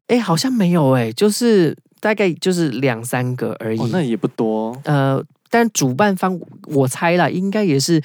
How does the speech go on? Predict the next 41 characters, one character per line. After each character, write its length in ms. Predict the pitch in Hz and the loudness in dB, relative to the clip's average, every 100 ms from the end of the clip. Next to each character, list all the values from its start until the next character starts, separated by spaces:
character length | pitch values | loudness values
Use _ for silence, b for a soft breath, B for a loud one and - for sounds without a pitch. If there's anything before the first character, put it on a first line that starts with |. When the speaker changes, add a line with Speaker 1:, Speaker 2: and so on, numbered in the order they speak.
| B B B | B B B
Speaker 1:
台 180 | - 139 | -6 -2
湾 220 | 151 165 | 0 0
合 240 | 170 123 135 | 0 -2 -2
唱 320 | - 147 123 | -2 -4 -2
中 180 | 120 120 | -2 -2
心 220 | 127 120 117 | -4 -6 -4
办 180 | 131 107 - | -6 -6 -8
的。 160 | - - _ - | -12 -14 _ -4
那 60 | |
台 120 | 135 | 0
湾 100 | 170 | 2
有 80 | 180 | 2
个 80 | 123 | 0
叫 100 | 147 | -2
合 140 | 127 | -2
唱 160 | 113 117 | -4 -4
中 160 | 117 117 | -6 -8
心。 160 | 117 | -10
Speaker 2:
好 100 | 135 | -10
特 200 | 143 254 | -6 -4
别。 180 | 190 214 | -2 -2
Speaker 1:
那 300 | 165 139 127 - _ | 0 0 -2 -6 _
近 220 | - 254 | -2 -2
几 200 | 208 123 | -2 -4
年 200 | 117 117 | -2 -2
呢， 160 | 127 135 - | -2 -4 -4
比 160 | 127 | -4
较 180 | 120 170 | 0 0
在 200 | 160 160 | 0 -2
推 400 | - - - 175 - | -2 -2 0 -2 -2
动 240 | 165 131 | -4 -4
的 180 | 110 113 | -4 -6
就 220 | 117 139 127 | -6 -6 -6
是 300 | - 135 - | -4 -6 -6
阿 140 | - 127 | -6 -6
卡 160 | 131 131 | -6 -6
贝 180 | - 131 | -2 -2
拉 220 | 131 107 113 | -2 -4 -6
的 260 | 110 - - | -8 -8 -12
这 140 | - 131 | -6 -6
些， 420 | 123 117 113 | -4 -4 -4